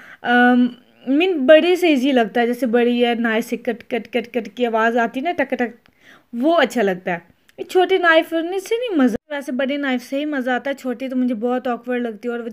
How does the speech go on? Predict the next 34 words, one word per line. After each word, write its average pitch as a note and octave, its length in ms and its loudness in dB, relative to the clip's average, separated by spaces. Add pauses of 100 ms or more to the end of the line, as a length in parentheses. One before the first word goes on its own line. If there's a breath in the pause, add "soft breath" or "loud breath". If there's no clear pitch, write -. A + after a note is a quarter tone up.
(140)
कभी C#4 200 -4
नाइफ C4+ 260 -4
ना B3 140 -2
हुई C4 280 -4
तो C4 140 -12
क्या B3 220 -8
होगा A3+ 320 -6
पता A3 240 -10
नहीं, A#3 140 -8
I A3 40 -8
don't G#3+ 260 -8
know। A#3+ 220 -8 (380 soft breath)
चलो C#4+ 160 -2
देखा B3 300 -2
जाएगा। B3 380 -2
अभी A#3+ 160 -6
इंशा A#3+ 320 -6
आ A3+ 40 -6
चुकी A#3 260 -12
है B3+ 60 -4
तो B3 80 -12
मैं A#3 120 -6
आपको A3+ 180 -12
दिखाती A3+ 460 -12
हूँ, B3+ 120 -4
उसको B3 260 -8
भेज A#3 300 -2
लूँ, F4 160 -8 (340 loud breath)
फिर B3+ 100 0
मैं B3 180 0
आपसे A3 320 -8
कंटिन्यू A3 420 -8
करती F#3+ 300 -12
हूँ। F#3 220 -16